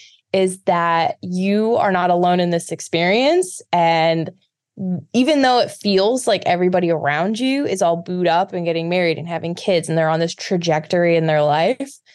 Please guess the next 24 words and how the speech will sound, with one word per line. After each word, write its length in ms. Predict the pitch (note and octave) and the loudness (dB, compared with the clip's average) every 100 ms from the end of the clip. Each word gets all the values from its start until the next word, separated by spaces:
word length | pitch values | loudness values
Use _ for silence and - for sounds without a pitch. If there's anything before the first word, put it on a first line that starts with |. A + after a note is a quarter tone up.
| - - | -20 -10
there's 520 | F#3 F#3 F3+ F3+ - - - _ _ | -2 2 2 0 -6 -18 -20 _ _
millions 640 | G#3+ A3+ D#4+ D4+ C#4+ C4 | 0 2 2 2 2 0
of 160 | A#3 A3 | -2 -2
single 300 | A#3 A3+ G#3 | -2 -2 -2
people 480 | G#3+ G3+ F#3 F3 F3+ | -4 -4 -2 0 -2
who 120 | G3 | 0
are 160 | E3+ - | 0 0
also 760 | F3 F3 - F3 E3 D#3 D#3 - _ _ _ _ _ _ _ _ _ _ - | 0 0 0 0 2 0 -2 -8 _ _ _ _ _ _ _ _ _ _ -4
existing 580 | A3 G3+ G3 G3 F#3 F3 | -4 0 -2 -2 -2 0
out 200 | D3+ D3+ | 0 0
here 400 | E3 C3+ C3+ C#3 - | 0 2 0 -2 -4
and 160 | E3 | -2
have 180 | F3 E3 | -2 -2
a 40 | D#3+ | 0
very 280 | E3 E3+ | 2 2
valid 800 | E3+ D#3+ D3+ E3 F3 F3+ E3+ E3 - | 0 -2 0 2 2 4 2 0 -4
and 120 | D3+ | -6
important 640 | D#3 - G3 F3 E3+ D3 | -6 -4 -2 -2 -2 -4
mission 640 | E3+ E3 D#3+ E3 C3+ D#3 - - | -2 -2 -2 -2 -2 -2 -6 -4
in 180 | E3+ E3 | 0 2
their 200 | E3 E3 | 2 2
lives 380 | C#3+ C#3+ E3+ F3+ | 0 0 -2 -4
as 160 | - | -4
well. 360 | D3+ C3+ A2 | -2 -2 -2